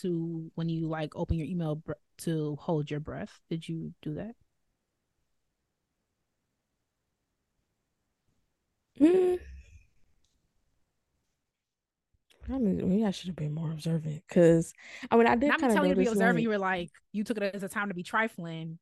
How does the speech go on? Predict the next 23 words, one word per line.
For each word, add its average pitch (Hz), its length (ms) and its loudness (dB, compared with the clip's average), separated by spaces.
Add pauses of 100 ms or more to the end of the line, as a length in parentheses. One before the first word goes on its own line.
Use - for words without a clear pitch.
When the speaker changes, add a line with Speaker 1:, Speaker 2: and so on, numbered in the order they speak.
(140)
Speaker 1:
and 170 100 -10
now 180 180 -6
we 185 120 -2
don't 170 200 -4
know. 151 240 -12 (380)
Speaker 2:
No, 247 760 4
no. 202 560 0
I - 160 2
just, 220 200 2
like, 190 200 2
Speaker 1:
<laughs> - 180 -10
Speaker 2:
I - 40 2
don't 254 100 6
know 302 60 0
if 285 80 0
I, 240 80 6
like, 175 240 4
held 185 400 2
my 233 120 -2
breath. 208 220 -4
I 214 100 2
couldn't, 214 500 2
like, 160 380 -2